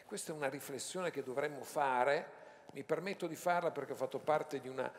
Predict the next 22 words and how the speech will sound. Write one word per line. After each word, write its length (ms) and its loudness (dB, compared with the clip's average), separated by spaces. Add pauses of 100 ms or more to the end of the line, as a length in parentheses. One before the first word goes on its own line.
(300)
task 380 2
force 720 0 (280)
europea, 500 -2
americana 560 -2
sulle, 460 -6
le 800 -8
inequities 920 -4 (320)
in 120 -10
medicina, 560 -6
e 60 -6
queste 260 -10
cose 240 -2
vengono 280 -6
fuori 220 0
in 80 -6
maniera 520 0
importantissima. 1200 -4 (760)
È, 180 -14
è 120 0
ovvio 300 2
che 160 -4
qui 300 -4